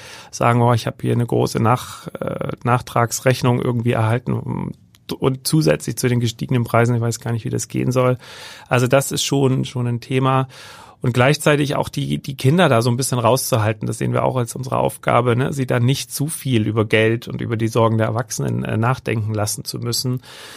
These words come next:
Und, ähm, ja, sie einfach auch in ihren Talenten, ihren Fähigkeiten zu fördern. Sie sind jetzt Kind und nur einmal Kind und, äh, sie dann auch,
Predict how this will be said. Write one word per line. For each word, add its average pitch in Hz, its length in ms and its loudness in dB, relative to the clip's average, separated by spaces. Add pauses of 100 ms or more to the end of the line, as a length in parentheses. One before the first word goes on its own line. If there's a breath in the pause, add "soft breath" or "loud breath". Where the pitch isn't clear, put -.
(160 loud breath)
Und, 117 420 2
ähm, 120 640 2
ja, 131 240 2
sie 123 200 -2
einfach 135 280 0
auch 143 160 -2
in 127 100 -2
ihren 123 140 -2
Talenten, 123 400 0
ihren 123 220 -4
Fähigkeiten 127 600 -6
zu - 140 -12
fördern. 135 680 2
Sie 123 120 -6
sind 113 220 0
jetzt - 320 0
Kind 143 240 2
und 120 120 -4
nur 113 140 -2
einmal 139 280 0
Kind 139 380 -4
und, 113 300 -6
äh, 117 380 -2
sie 113 160 -2
dann 123 220 0
auch, 117 340 0